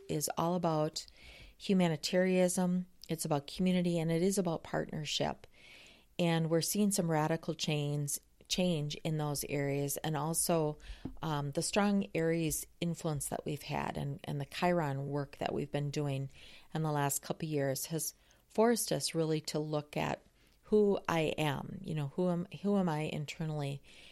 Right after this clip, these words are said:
And through that, that's, that's opened up our, <laughs> what I say, our demand command center.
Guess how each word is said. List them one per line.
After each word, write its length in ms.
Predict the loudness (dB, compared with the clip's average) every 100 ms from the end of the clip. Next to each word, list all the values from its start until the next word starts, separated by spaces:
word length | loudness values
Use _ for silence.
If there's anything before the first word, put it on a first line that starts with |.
| -10
And 120 | -4 0
through 200 | 2 4
that, 220 | 2 2
that's, 380 | -2 -2 -8 -8 -18 -4
that's 280 | -2 -2 -4 -2
opened 380 | -2 0 -2 -2
up 320 | -2 -4 -8 -20 -20 _ -12 -4
our, 360 | 0 0 -2 -6 -20 -12
<laughs> 200 | -12 -6
what 300 | -4 -2 2
I 80 | 2
say, 260 | 4 2
our 100 | 2
demand 640 | 2 0 2 2 2 0 0
command 480 | 0 2 0 -2
center. 440 | 0 0 0 -2